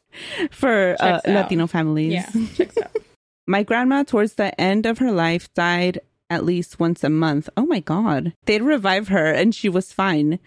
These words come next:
Speaker 2: What?
Speaker 1: Well, the day came, <laughs> right? Well, the day came when they were unable to revive her. She died in her room. It wasn't a shock. Everyone was ready. Six months later, my brother also died at home.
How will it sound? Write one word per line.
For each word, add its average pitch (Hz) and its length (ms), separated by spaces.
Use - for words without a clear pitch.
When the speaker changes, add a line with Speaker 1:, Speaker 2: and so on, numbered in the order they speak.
Speaker 2:
What? 269 480
Speaker 1:
Well, 220 100
the 247 140
day 214 200
came, 226 380
<laughs> 381 180
right? 240 400
Well, 220 160
the 226 80
day 254 160
came 233 380
when 214 100
they 202 80
were 190 160
unable 208 380
to 208 140
revive 170 420
her. 160 360
She - 180
died 185 220
in 196 120
her 190 120
room. 165 460
It 185 60
wasn't 202 340
a 208 60
shock. 170 500
Everyone 196 400
was 175 220
ready. 160 460
Six - 320
months 240 240
later, 185 340
my 175 140
brother 175 380
also 190 340
died 156 220
at 156 140
home. 160 320